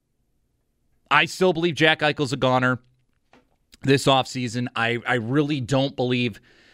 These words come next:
he's going to be back. I, I'm approaching it that way mentally. I'm, I'm trying to gauge myself and, and prepare for next season without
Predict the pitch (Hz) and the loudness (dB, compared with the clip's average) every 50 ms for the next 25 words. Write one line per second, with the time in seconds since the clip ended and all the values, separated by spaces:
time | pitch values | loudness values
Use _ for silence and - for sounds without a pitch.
0 | _ _ _ _ _ _ - - 139 147 135 113 139 135 135 131 120 - 131 117 | _ _ _ _ _ _ -6 -4 -2 -2 0 2 2 2 2 0 -4 -6 -6 -4
1 | 123 117 95 101 101 101 101 - 113 110 110 104 120 117 113 110 - - - - | -4 0 2 2 2 2 2 2 0 0 0 2 0 0 0 -2 -6 -8 -2 0
2 | 147 170 185 - - 170 160 151 - - 143 135 139 139 143 135 131 127 117 107 | 2 2 2 2 0 -2 -2 -2 0 2 4 4 4 2 0 -2 -2 -2 0 0
3 | 110 127 135 135 - 127 127 127 131 131 120 113 107 104 107 107 110 107 104 - | 2 2 0 0 -2 -2 -2 0 0 0 0 0 -2 -2 -2 -2 -2 -2 -2 -2
4 | - - 143 147 151 151 156 147 - - 139 131 127 117 110 104 92 - 131 139 | -2 0 2 2 2 2 0 -2 -4 -6 -6 -6 -6 -6 -10 -10 -4 0 2 2
5 | 143 147 147 131 - 120 127 123 117 - - 127 123 123 117 - 120 110 110 117 | 2 0 -2 -4 -4 -2 -2 -2 -2 -2 0 0 0 0 0 -4 -6 -6 -6 -6
6 | - 117 110 - - 113 - - - 139 143 151 156 151 - 151 135 131 131 127 | -4 -6 -4 -4 -4 -6 -6 -4 0 2 2 2 2 0 0 -2 0 0 -2 -2
7 | - - - 127 123 123 110 123 123 117 120 120 - - 127 127 123 120 110 | -4 -10 -10 -8 -8 -8 -8 -8 -6 -6 -6 -8 -6 -4 -2 0 0 -2 -2